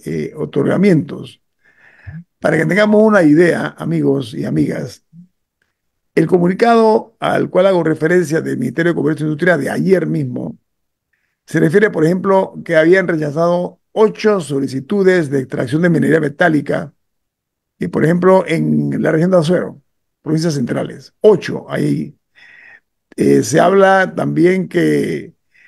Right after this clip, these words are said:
había la intención de hacerlo en Las Tablas, en,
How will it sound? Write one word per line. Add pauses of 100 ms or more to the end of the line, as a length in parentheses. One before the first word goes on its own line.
(220)
había (360)
la
intención
de
hacerlo
en
Las
Tablas,
en,